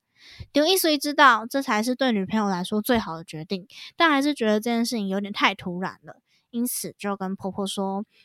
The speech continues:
，“我想这件代志，我需要再跟我妈妈参详一下。”殊不知婆婆连珠炮似的质疑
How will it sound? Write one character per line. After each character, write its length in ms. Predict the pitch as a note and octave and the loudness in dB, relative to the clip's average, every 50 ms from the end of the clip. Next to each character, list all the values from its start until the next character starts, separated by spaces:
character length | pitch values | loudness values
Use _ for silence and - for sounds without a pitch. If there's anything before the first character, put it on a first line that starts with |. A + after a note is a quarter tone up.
| _ _ _ _ | _ _ _ _
，“我 140 | - D#4+ F4+ | 4 6 6
想 360 | F#4 - - C#4+ B3+ B3+ B3+ | 6 6 4 4 6 6 6
这 120 | B3+ D4+ D4 | 4 4 4
件 180 | C4 A3 G#3+ | 4 4 2
代 220 | - F#3 D#3+ C#3 - | 2 -2 -6 -6 -10
志， 300 | - F#3 D#3 - _ G#3 _ _ | -14 -16 -16 -18 _ _ _ _
我 160 | A#3+ B3+ C4+ | 2 2 2
需 160 | C4 - - | 2 2 0
要 220 | A3 G#3+ G#3 G#3+ G#3+ | 2 4 4 4 4
再 120 | - A3 | 2 2
跟 200 | G#3+ A3+ G#3 G#3 | 2 2 2 2
我 40 | G#3+ | 2
妈 140 | G#3+ G3 F3+ | 2 0 -2
妈 180 | F3+ F3+ F#3+ | -2 -4 -4
参 240 | G3 - - E3+ D#3+ | -4 -6 -8 -8 -6
详 280 | E3+ - - C3+ D3+ E3+ | -6 -8 -8 -10 -12 -14
一 0 | |
下。” 100 | - F3 C3 - G3+ A#3 - _ _ _ _ _ _ _ _ _ _ _ - | -14 -14 -14 -14 -16 -18 -18 _ _ _ _ _ _ _ _ _ _ _ -2
殊 180 | - - E4 | 0 2 4
不 120 | E4 E4+ D4+ | 4 4 4
知 280 | D4+ D4+ D4+ D#4 E4+ - - - _ | 4 4 4 2 2 -2 -6 -16 _
婆 200 | - - C#4 B3 | 0 2 2 4
婆 220 | B3 C#4+ C#4 B3+ A#3+ | 4 6 6 6 6
连 220 | A#3 A3 A#3 B3 | 6 6 4 4
珠 180 | - C4 C4 C#4 | 4 2 2 4
炮 200 | D#4 E4+ B3 A#3+ | 4 4 4 4
似 140 | - - | 2 0
的 120 | A3+ G3+ F3+ | -2 -2 -2
质 180 | - - F3+ | -2 -4 -4
疑 360 | E3 E3+ F3+ - - - B3+ | -4 -6 -8 -10 -10 -12 -14